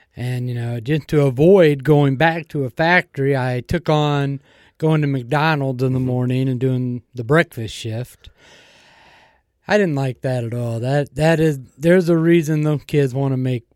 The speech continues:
Speaker 1: fifteen bucks an hour
Speaker 2: Oh, yeah.
Speaker 1: because it's, it's rough. It,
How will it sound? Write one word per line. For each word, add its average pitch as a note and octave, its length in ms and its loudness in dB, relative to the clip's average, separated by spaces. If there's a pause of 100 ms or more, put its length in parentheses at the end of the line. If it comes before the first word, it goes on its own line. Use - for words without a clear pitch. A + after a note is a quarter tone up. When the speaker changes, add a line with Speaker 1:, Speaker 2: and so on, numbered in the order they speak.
(260)
Speaker 1:
fifteen A#2+ 420 -4
bucks A2 320 -10
an A2 100 -8
hour A2+ 320 -6 (120)
Speaker 2:
Oh, G#2 40 -8
yeah. F#2+ 60 -6
Speaker 1:
because A2 360 -6 (180)
it's, - 600 -12 (260)
it's F#3+ 220 -4
rough. G#3 340 -2
It, E3 180 -4